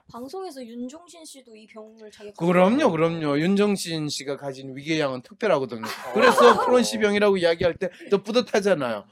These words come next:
Speaker 2: 그거는 어떤 분이 "제가 공황장애예요. 저는 공황을 자주 자-, 나가 다니거든요." 이렇게 이야기하는 거 똑같아요. 내분비 질환 중에서 갑상선 기능 저하증, 항진증, 그다음에 심지어는 당뇨병의 경우에도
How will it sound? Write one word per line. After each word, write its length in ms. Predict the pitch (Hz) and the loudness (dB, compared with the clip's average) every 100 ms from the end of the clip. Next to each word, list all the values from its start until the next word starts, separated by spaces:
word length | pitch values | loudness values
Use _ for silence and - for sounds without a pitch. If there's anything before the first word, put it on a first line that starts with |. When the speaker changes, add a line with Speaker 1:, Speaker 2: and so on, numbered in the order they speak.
| _ - | _ -10
Speaker 2:
그거는 440 | 202 220 214 190 - | -4 -2 -2 -4 -4
어떤 340 | 170 208 196 | -4 -2 -2
분이 380 | 156 170 175 156 - - | -4 -8 -8 -8 -12 -6
"제가 320 | 180 190 151 | 2 2 4
공황장애예요. 1120 | 185 196 202 185 180 185 175 160 151 139 127 _ _ - - | 4 4 4 4 4 4 4 4 2 0 -2 _ _ -4 2
저는 220 | 208 214 | 6 6
공황을 380 | 170 202 226 226 | 4 4 6 6
자주 240 | 196 196 180 | 6 4 2
자-, 100 | 196 | 0
나가 400 | 180 185 202 175 - | 4 6 6 4 -2
다니거든요." 580 | 202 208 160 165 147 - - | 0 2 2 2 0 -2 -6
이렇게 220 | 294 381 302 | -4 0 2
이야기하는 360 | 226 226 220 | 2 0 -2
거 100 | 240 | -8
똑같아요. 600 | - 370 294 151 190 190 _ _ _ _ _ | -10 -10 -8 -6 -6 -6 _ _ _ _ _
내분비 520 | 147 175 254 285 262 | -2 0 0 -2 -2
질환 300 | 208 190 180 | -2 0 0
중에서 440 | 160 156 139 147 131 | -4 -12 -12 -12 -14
갑상선 640 | 160 - 190 180 170 147 | -16 -14 -14 -14 -16 -18
기능 320 | - 147 147 | -12 -10 -10
저하증, 520 | 135 123 120 - 120 104 _ _ _ | -12 -12 -12 -12 -14 -14 _ _ _
항진증, 640 | - 151 131 131 120 - 95 _ _ _ _ _ _ _ | -18 -16 -16 -18 -18 -18 -18 _ _ _ _ _ _ _
그다음에 460 | 160 175 156 131 - _ | -4 -2 -2 -8 -14 _
심지어는 460 | - 185 233 233 - | -14 -8 -6 -6 -10
당뇨병의 800 | 135 151 214 320 - 226 175 127 | -12 -8 -6 -8 -10 -10 -10 -12
경우에도 760 | 117 110 107 95 - 113 101 | -14 -14 -18 -20 -20 -20 -20